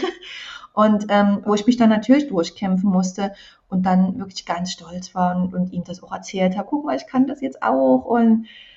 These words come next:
ähm, manchmal auch, ähm, S M S noch geschrieben hab an ihn, ähm, und ja, natürlich dann ins Leere rein, aber dass diese Verbindung schon sehr stark war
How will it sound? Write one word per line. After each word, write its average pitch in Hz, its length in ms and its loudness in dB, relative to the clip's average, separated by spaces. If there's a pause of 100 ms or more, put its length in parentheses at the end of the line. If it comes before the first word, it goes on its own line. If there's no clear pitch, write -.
(160)
ähm, 208 320 -2
manchmal 226 360 2
auch, - 280 -6
ähm, 202 440 2
S 202 160 -4
M 233 100 2
S 208 160 -2
noch 226 160 4
geschrieben 220 460 2
hab 214 240 -6 (840)
an 170 160 0
ihn, 208 440 4
ähm, 180 480 2 (300)
und 185 440 0 (100)
ja, 175 320 -4
natürlich 180 480 -4
dann 180 180 -4
ins 185 220 -2
Leere 185 380 0
rein, 180 260 0
aber 180 200 -2
dass 185 220 -8
diese 180 220 -6
Verbindung 160 540 -8
schon 160 300 -10
sehr 165 180 -10
stark 160 420 -12
war - 320 -10